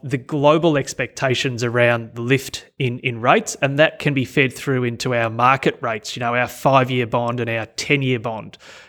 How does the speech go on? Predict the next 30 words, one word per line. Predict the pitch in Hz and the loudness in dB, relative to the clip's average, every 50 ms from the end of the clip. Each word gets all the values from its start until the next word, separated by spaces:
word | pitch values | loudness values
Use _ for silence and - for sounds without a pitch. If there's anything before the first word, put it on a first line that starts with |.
| _ - | _ 0
which | 143 139 139 - - - - _ - - - | 0 0 2 0 -2 -4 -6 _ -10 -4 -2
ironically | 143 131 143 160 165 151 - 147 131 | 0 2 4 4 4 2 2 2 2
are | 123 120 | 2 0
quite | - - - 160 151 139 135 | 0 -2 0 2 4 4 4
important | 120 113 - - 160 156 143 - - - | 2 0 -2 0 0 0 0 0 -4 -4
for | - 147 | -4 -2
how | 123 139 131 123 | 2 2 2 2
we | 123 113 | 2 -2
price, | - - - 151 127 120 - - - - - - - - - - - - | -4 -2 -2 -2 0 -2 -2 -4 -8 -10 -14 -20 -20 -20 -20 -20 -20 -10
um, | - 131 120 120 113 113 110 113 - _ | -4 -2 -2 -2 -2 -4 -8 -12 -14 _
for | - - 139 | -8 -6 -2
how | - 143 143 131 | 2 2 2 2
we | 123 110 | 0 -2
price | - - 139 117 117 - | -2 -2 -2 0 0 0
equities. | 151 156 - - 143 120 113 104 - - - _ - - - - - _ - | 0 0 0 -2 -4 -4 -6 -10 -14 -16 -18 _ -20 -20 -20 -20 -20 _ -6
So | - - 160 147 147 143 - - - - - - - _ _ _ | 0 4 6 6 4 4 -2 -12 -20 -20 -20 -20 -20 _ _ _
those | - 196 220 202 - | 4 6 6 6 4
sectors | - 208 196 190 196 - 180 156 147 131 - - - - - _ | 4 4 2 2 4 4 4 4 4 4 0 -4 -8 -14 -18 _
most | - 135 123 127 135 143 165 160 - - - | -14 -10 -2 2 4 4 4 2 0 -4 -6
exposed | - - - - - - 135 117 113 110 113 123 143 190 202 - - - - _ _ _ _ _ _ _ | -6 -4 -4 -4 0 0 2 2 2 0 -2 -2 -4 -4 -6 -8 -8 -10 -12 _ _ _ _ _ _ _
are | - 139 | -4 -2
those | 127 147 147 151 147 - | 2 4 4 4 4 2
sectors | - - 151 143 - - 147 139 123 117 | 2 2 2 0 0 0 -2 -2 -2 -2
which | 123 123 117 - | -4 -6 -6 -4
have, | - 139 139 139 131 117 - - _ _ _ - | -2 2 2 2 2 0 -4 -12 _ _ _ -6
I | 131 | -4
guess, | 120 120 147 127 - | 0 2 2 2 2
the | - - | 0 -2
highest | - 151 151 147 135 - - | 4 6 6 6 6 2 -2
growth | - 151 139 151 147 - - - - | -2 2 2 2 2 0 -2 -6 -8